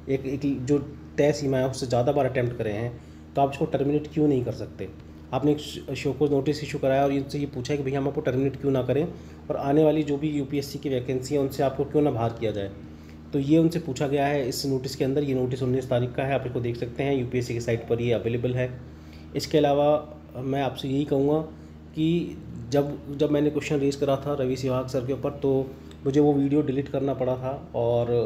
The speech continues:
क्योंकि काफ़ी सारे लोगों ने बोला था कि नहीं, ऐसा नहीं होता, उन्होंने जो है, job से, जबकि मुझे पता चला कि उन्होंने जो है, जब आईएएस ज्वाइन किया, तब उन्होंने जो है, resign दिया था पिछली वाली पोस्ट से, जो उनकी allied service थी।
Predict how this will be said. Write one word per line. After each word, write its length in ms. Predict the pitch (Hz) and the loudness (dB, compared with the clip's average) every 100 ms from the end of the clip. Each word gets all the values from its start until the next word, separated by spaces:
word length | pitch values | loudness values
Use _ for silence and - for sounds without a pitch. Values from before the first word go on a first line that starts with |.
| 104 - | -2 -6
क्योंकि 220 | - 135 139 | -2 0 2
काफ़ी 260 | 127 - | 0 0
सारे 120 | 139 | 0
लोगों 200 | 135 131 | 2 2
ने 60 | 135 | 2
बोला 180 | 127 127 | 2 2
था 100 | 131 | 2
कि 120 | 131 | 2
नहीं, 200 | 127 131 | 2 2
ऐसा 200 | 120 127 | 2 2
नहीं 160 | 123 123 | 2 2
होता, 500 | 117 123 120 123 - - - - | 2 2 2 0 -6 -16 -16 -2
उन्होंने 300 | 127 127 127 | 2 4 4
जो 120 | 123 | 2
है, 160 | 117 123 | 0 2
job 220 | 123 120 | 4 2
से, 160 | - 120 | 2 -2
जबकि 360 | 123 127 139 | 0 -2 2
मुझे 180 | 139 139 | 2 2
पता 200 | 135 139 | 2 0
चला 180 | 135 135 | 0 0
कि 100 | 147 | 2
उन्होंने 240 | 139 143 | 2 2
जो 140 | 127 127 | 0 0
है, 280 | 139 160 - - - - | 0 -2 -6 -16 -14 -2
जब 120 | 131 | 2
आईएएस 220 | 123 147 | 4 4
ज्वाइन 240 | 123 131 131 | 4 2 2
किया, 160 | 143 | 0
तब 220 | 143 147 | 2 0
उन्होंने 320 | 147 143 147 135 | 2 4 2 2
जो 120 | 131 | 0
है, 140 | 135 | 0
resign 320 | 131 120 123 120 | 0 2 2 2
दिया 200 | 120 120 | 0 0
था 80 | |
पिछली 320 | 143 120 123 120 | -2 -4 -2 0
वाली 300 | 120 131 156 - - - - 139 | 0 0 -6 -12 -18 -18 -6 2
पोस्ट 220 | 131 127 | 2 2
से, 140 | 127 | -2
जो 100 | 123 | 0
उनकी 180 | 123 135 | 0 0
allied 380 | 127 123 120 117 | -2 0 2 0
service 380 | - 110 104 | -2 -6 -8
थी। 120 | - | -10